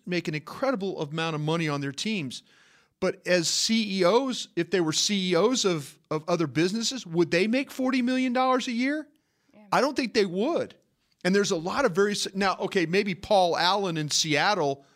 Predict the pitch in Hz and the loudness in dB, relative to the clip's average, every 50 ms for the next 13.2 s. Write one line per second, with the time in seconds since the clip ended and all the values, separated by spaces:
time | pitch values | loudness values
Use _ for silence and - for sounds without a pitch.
0 | _ _ 160 156 156 143 143 156 202 214 - 175 - - - 143 120 120 123 123 | _ _ -4 -4 -2 0 0 0 0 0 -2 -2 -2 -2 0 0 2 0 0 -2
1 | - 135 120 - - 135 120 - - 123 113 117 113 _ 117 110 117 151 170 - | -4 -6 -6 -4 -2 -2 -4 -4 -4 -6 -8 -8 -8 _ -4 -4 -4 -4 -6 -10
2 | _ _ _ _ _ _ _ _ _ _ _ _ - 185 - 180 185 185 170 - | _ _ _ _ _ _ _ _ _ _ _ _ -4 -2 -2 0 0 -2 0 0
3 | 160 175 170 - 175 175 170 170 165 156 - - 151 160 - 170 170 165 147 139 | 0 -2 -2 -2 -4 -2 0 0 -2 -2 -2 -2 -2 -2 -2 -2 -2 -2 -2 -6
4 | - - - 151 147 - 160 160 160 165 175 165 147 147 120 - - - _ _ | -8 -6 -6 -6 -2 -2 -4 -2 0 2 2 2 2 0 -2 -4 -10 -20 _ _
5 | _ _ 160 156 147 151 160 170 185 190 202 196 - 196 196 190 190 185 185 180 | _ _ -4 -4 -2 0 2 2 2 2 0 0 2 2 2 2 2 0 -2 -2
6 | 165 151 135 - 160 180 190 - - - 233 233 240 262 - - - _ _ _ | -2 -4 -4 -4 -4 -4 -2 -4 -2 2 2 2 2 0 -4 -8 -16 _ _ _
7 | _ _ _ _ _ _ _ 165 170 151 143 143 139 131 131 147 139 131 127 127 | _ _ _ _ _ _ _ -2 0 0 0 0 -4 -4 -4 -2 -2 0 -2 -2
8 | 131 135 131 - - - 156 147 135 131 127 123 - - - 185 185 190 185 - | -4 -6 -8 -8 -8 -10 -10 -8 -8 -6 -8 -10 -8 -4 0 0 0 0 0 -2
9 | - 202 190 175 151 185 165 151 - - 156 - - 160 165 180 214 202 233 247 | -4 -2 -2 -2 -2 -2 -2 -4 -4 -4 -4 -4 -2 0 2 2 0 2 2 2
10 | 262 277 254 - _ _ _ _ _ _ _ _ - 208 202 196 175 190 220 247 | 2 2 -2 -6 _ _ _ _ _ _ _ _ -2 0 0 0 0 0 -2 -2
11 | 262 196 160 156 190 - 175 208 202 196 185 196 202 170 202 196 185 - - 285 | -2 -6 -10 -14 -14 -4 -2 -2 0 0 0 -2 0 0 0 0 0 0 -2 -2
12 | 339 - 320 254 214 180 - 220 214 202 185 170 - - 147 135 - - 226 302 | 0 2 2 2 2 2 0 0 0 0 0 0 0 -2 -4 -4 -2 0 0 0
13 | 311 220 123 92 | 2 0 -2 -6